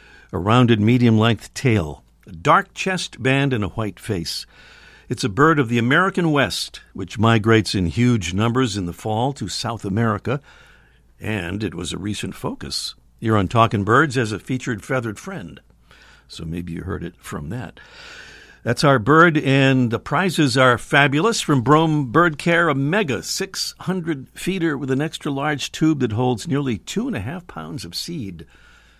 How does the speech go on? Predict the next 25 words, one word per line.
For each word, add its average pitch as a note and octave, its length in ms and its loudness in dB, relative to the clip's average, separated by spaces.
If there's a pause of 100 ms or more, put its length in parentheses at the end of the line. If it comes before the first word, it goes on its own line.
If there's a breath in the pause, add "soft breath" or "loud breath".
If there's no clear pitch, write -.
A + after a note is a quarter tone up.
(140 soft breath)
There's - 180 -16
lots B2 220 -6
of A2 140 2
other G#2+ 200 4
attributes A2 640 2
we'll A#2 200 0
describe. C#3+ 680 2 (500 loud breath)
And D3+ 360 2
from C3+ 160 0
Birds F#3 340 4
and F#3 140 0
Beans, D#3+ 500 2
makers D3 340 0
of C#3+ 80 -4
our - 160 -4
favorite - 460 -8
coffee, F3+ 500 -6
a G#2+ 80 -4
big C#3+ 280 -6
bag D3+ 280 -4
of A2 80 -8
their B2 140 2
delicious, A#2+ 640 -4 (360)
bird-friendly, A#2+ 760 2
shade-grown G#2+ 840 0